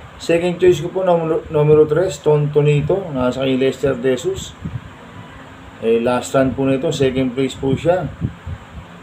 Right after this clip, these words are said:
Si Tontonito kay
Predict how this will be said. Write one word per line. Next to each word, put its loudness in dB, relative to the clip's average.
Si 0
Tontonito 0
kay -2